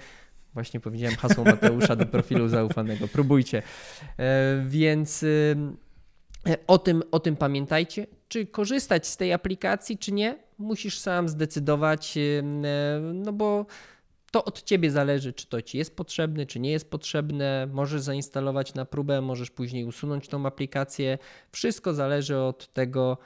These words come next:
m, jak korzystasz, e, z telefonu, m, czy nosisz portfel, czy nie nosisz portfel.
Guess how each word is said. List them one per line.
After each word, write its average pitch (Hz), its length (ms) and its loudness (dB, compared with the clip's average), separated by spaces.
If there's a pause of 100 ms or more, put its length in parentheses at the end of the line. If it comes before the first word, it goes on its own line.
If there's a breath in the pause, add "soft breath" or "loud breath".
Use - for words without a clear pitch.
(220 soft breath)
m, 131 240 -4
jak 131 440 0
korzystasz, 127 720 -4
e, 117 140 0
z - 100 -12
telefonu, 135 680 -2 (360 loud breath)
m, 139 180 -4 (280)
czy - 160 -6
nosisz 147 280 -4
portfel, 139 400 -4
czy - 160 -10
nie 127 100 -4
nosisz 135 280 -6
portfel. 127 440 -6